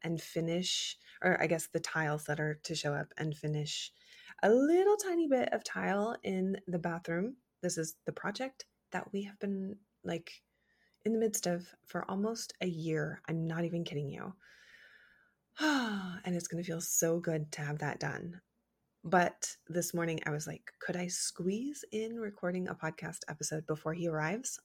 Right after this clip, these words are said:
So we will find out. <laughs> But today I don't, I don't wanna talk about tile. I don't wanna talk about bathrooms. What I actually wanna talk about is tools that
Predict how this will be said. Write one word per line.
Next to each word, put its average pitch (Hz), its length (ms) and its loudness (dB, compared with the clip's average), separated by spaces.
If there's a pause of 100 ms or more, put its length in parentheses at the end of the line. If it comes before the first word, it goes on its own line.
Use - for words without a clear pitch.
So 160 520 0
we 160 300 0
will 269 120 4
find 294 260 -4
out. - 440 -4 (100)
<laughs> - 80 10 (960)
But 214 320 8 (280)
today 254 320 8
I 220 60 4
don't, 226 220 4 (120)
I 247 60 6
don't 254 140 8
wanna 226 160 6
talk 175 180 2
about 160 240 0
tile. 180 480 6
I - 60 4
don't 170 80 2
wanna 160 160 0
talk 151 180 -4
about 147 220 -2 (100)
bathrooms. 254 680 2
What 226 120 2
I 214 120 2 (260)
actually 233 360 0
wanna 214 180 2
talk 190 180 -2
about 170 300 0 (100)
is 156 380 -4 (680)
tools - 720 2 (140)
that - 180 -2